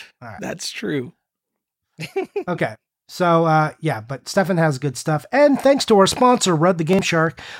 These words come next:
Speaker 1: Look for him and all the best imports on Instagram. Go ahead and send him a D M if you need something. He's got the hookup. All right.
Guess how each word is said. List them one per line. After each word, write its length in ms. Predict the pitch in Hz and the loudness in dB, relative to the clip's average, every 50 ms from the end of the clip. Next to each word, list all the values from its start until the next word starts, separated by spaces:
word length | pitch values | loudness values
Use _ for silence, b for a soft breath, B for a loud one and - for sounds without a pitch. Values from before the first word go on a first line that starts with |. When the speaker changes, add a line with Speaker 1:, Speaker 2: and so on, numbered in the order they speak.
| B B | B B
Speaker 1:
Look 240 | 202 277 214 - | 2 2 2 2
for 220 | - - 214 202 180 | 2 4 6 6 6
him 320 | 143 180 233 262 302 294 | 6 6 6 6 6 6
and 180 | 233 180 165 185 - | 6 4 4 4 4
all 300 | 214 247 285 302 330 339 | 6 8 8 8 8 6
the 120 | 262 254 | 6 4
best 300 | 196 220 214 202 - - | 6 6 6 6 4 4
imports 520 | 214 208 202 - - 202 208 214 208 - | 4 4 4 2 2 2 2 2 2 0
on 300 | - 202 175 165 165 165 | -2 0 2 2 2 2
Instagram. 880 | - - 254 269 254 - - 214 175 160 175 175 170 170 170 170 180 - - B B B B B B B B _ _ 254 160 | 0 0 0 0 0 0 0 0 2 4 6 6 8 8 6 6 4 2 -2 B B B B B B B B _ _ -12 -4
Go 160 | 135 190 226 | 0 2 4
ahead 140 | 233 214 226 214 | 6 6 4 4
and 80 | 185 - | 4 4
send 200 | - 214 214 185 | 4 4 4 4
him 120 | 208 208 | 4 2
a 40 | 180 | 2
D 220 | 156 139 175 196 202 | 0 0 0 0 2
M 140 | 202 196 190 | 2 2 2
if 120 | 180 170 - | 0 -2 -2
you 100 | 190 202 | -2 0
need 200 | 196 196 196 - | 0 0 0 0
something. 300 | - 208 202 - 202 160 | 0 -2 -2 0 0 0
He's 240 | 139 165 196 190 160 | 2 0 0 0 2
got 240 | 180 190 196 190 - | 2 2 2 2 2
the 120 | 180 160 | 0 0
hookup. 440 | 147 202 - - 196 175 120 - 135 | 0 0 0 0 0 -2 0 0 0
All 140 | 151 196 202 | 2 2 4
right. 320 | 196 202 202 151 113 - | 6 4 4 2 0 -4